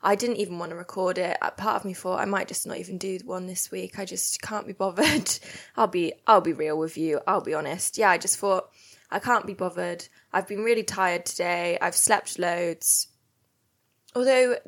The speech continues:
now that I'm saying it, I feel like the reason I've been really tired today is because I've slept loads. Like, I just snoozed my alarm this morning, then I got up, fed the cat, then I got back into bed for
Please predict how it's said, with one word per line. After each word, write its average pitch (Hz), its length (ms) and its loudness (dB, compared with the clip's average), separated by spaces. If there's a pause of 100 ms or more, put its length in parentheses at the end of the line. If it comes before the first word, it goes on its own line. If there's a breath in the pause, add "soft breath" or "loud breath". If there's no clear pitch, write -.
now 254 280 4
that 220 120 2
I'm 202 100 0
saying 185 320 2
it, 165 160 -4 (140)
I 180 80 0
feel 208 220 4
like 185 360 6 (140)
the 180 180 2
reason 190 300 0
I've 175 160 -4
been 170 180 -6
really 165 220 -4
tired - 320 -2
today - 420 2 (320 loud breath)
is 185 160 4
because - 300 -4
I've 147 160 0
slept - 400 2
loads. 156 420 0
Like, 165 480 2 (240 loud breath)
I 170 300 2
just - 320 -2
snoozed 240 340 0
my 202 240 6
alarm 180 380 4
this - 200 -2
morning, 175 600 -4 (260 loud breath)
then 202 160 -2
I 190 80 0
got 185 200 0
up, 170 340 -2
fed 180 260 -10
the 190 60 -8
cat, 175 480 0
then 196 160 0
I 185 100 0
got - 360 -8
back 180 260 -4
into 180 220 -6
bed 190 220 -2
for - 240 -4